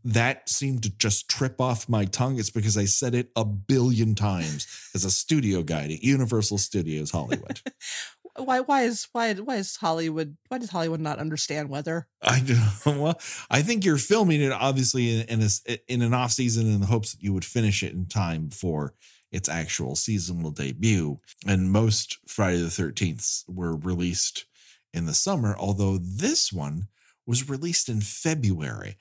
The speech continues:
Speaker 1: So why they did not film it in the dead of fucking summer, or if they did, it was the coldest summer on record in Austin, Texas,
Speaker 2: <laughs>
Speaker 1: which I've been there. I'm sure there are times when it is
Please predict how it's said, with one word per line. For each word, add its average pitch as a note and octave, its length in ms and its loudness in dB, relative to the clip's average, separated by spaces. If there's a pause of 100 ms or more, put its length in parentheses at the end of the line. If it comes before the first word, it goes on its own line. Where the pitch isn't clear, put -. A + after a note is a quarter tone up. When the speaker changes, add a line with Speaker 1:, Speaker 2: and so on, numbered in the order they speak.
(300)
Speaker 1:
So F#2+ 440 0
why C3 360 2
they A3 180 2
did D#3+ 260 2
not D3 220 0
film E3+ 400 2
it - 200 -8 (280)
in A#2 140 4
the A#2 100 4
dead A#2 360 0
of D3 120 2
fucking B2 480 0
summer, A2 500 0 (260)
or E3+ 200 4
if D#3 140 0
they C#3+ 140 4
did, C#3 540 2 (320)
it F3 140 4
was D3 240 4
the C3+ 100 2
coldest E3 640 2
summer D#3+ 340 0
on A#2+ 280 2
record A2+ 400 2
in G2 140 2
Austin, G#2 440 2
Texas, - 680 -2 (180)
Speaker 2:
<laughs> - 180 -12
Speaker 1:
which G2 400 2
I've F#3+ 240 4
been A#3 220 4
there. C2+ 320 -2 (100)
I'm A#2+ 160 2
sure D3+ 320 4
there G2+ 200 4
are F2 80 2
times G#2+ 400 2
when G2 120 4
it F#2 100 4
is D#2+ 420 0